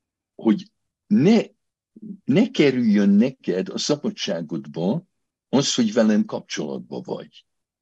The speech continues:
Tehát én, én azt, hogy legyél szabad. De vannak határok, nem, nem emberi, nem, ö, általános, hanem személyes. Hogy amikor ezt csinálod,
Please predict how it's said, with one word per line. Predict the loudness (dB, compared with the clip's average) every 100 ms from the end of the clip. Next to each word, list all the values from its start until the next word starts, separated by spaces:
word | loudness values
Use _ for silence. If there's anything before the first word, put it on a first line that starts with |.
| _ _ _ _ _ _ _
Tehát | -8 -4
én, | -2 -2 0
én | 2
azt, | 2 2
hogy | -4 2
legyél | 4 4 2
szabad. | 2 0 0 -10 _ _ _ _
De | -12 -2 2 4
vannak | 6 6 4 2
határok, | 2 2 0 0 2 2 0 _ _ _ _ _ _ _ _ -18 -2
nem, | 2 2 0 -2
nem | 2 2 2 0 -8 -2
emberi, | 2 2 2 0 0 0 2
nem, | 2 0 -2 0 0 0 -2 -6
ö, | -8 -8 -6 -6 -8 -10 _ _ _
általános, | -4 -4 -4 -6 -2 -4 -4
hanem | -2 0 0
személyes. | -2 -2 -2 -2 -8 -14 -16 -20 -20 _ _ _ _ _ _ -8
Hogy | -8 -8 _ _ _ _
amikor | -4 -2 -2 -4
ezt | -6
csinálod, | -8 -8 -4 -4 -2 -4 -4